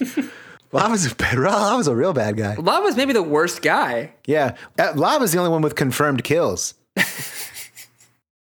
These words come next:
Speaker 2: The trophy case is empty, which, like, boy, wouldn't it be, huh? Uh, <laughs> "I need three rocks back or it's the end of times," says the empty case. Sitting on top of it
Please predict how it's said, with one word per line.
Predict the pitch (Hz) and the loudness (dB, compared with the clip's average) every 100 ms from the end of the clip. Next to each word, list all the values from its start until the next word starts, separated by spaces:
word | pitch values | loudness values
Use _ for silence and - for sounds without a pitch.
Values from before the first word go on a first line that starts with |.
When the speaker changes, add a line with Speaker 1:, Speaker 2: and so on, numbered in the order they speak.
| _ | _
Speaker 2:
The | 123 | -4
trophy | 151 285 339 277 | 0 0 0 0
case | 285 277 | 0 2
is | 254 180 | 2 2
empty, | 135 123 104 - _ | 0 0 -2 -4 _
which, | - 143 - - - | -2 0 0 -4 -2
like, | 131 131 - | 0 0 0
boy, | 147 156 147 | 2 2 2
wouldn't | 135 131 | 2 0
it | 117 | 0
be, | 110 117 | 0 0
huh? | 117 127 110 - - - _ _ _ | 0 0 -2 -6 -16 -18 _ _ _
Uh, | 123 117 117 123 170 127 | -2 2 2 2 0 -2
<laughs> | 117 113 | -2 2
"I | 170 | 2
need | 233 190 | 2 0
three | - 165 269 | -2 0 0
rocks | 247 254 240 - | 2 2 0 -2
back | - 190 151 156 | 0 2 2 2
or | 165 | 0
it's | 165 | 0
the | - 156 | -2 0
end | 208 233 | 2 0
of | 196 | 0
times," | - 208 220 147 113 95 - - - | 0 2 2 2 0 -4 -8 -10 -8
says | - 131 113 | -2 -2 -2
the | 113 123 | -4 -4
empty | 117 - 104 | -4 -4 -8
case. | - 95 85 - - - - - _ _ _ _ _ _ - | -6 -8 -8 -12 -16 -20 -20 -20 _ _ _ _ _ _ -8
Sitting | - 214 277 320 294 - | -2 0 0 -2 -6 -4
on | 160 180 185 190 - _ _ _ | -2 0 -2 -6 -14 _ _ _
top | - - 233 214 147 - | -8 -4 -2 -2 -2 -4
of | 127 117 | -6 -6
it | 110 127 | -8 -6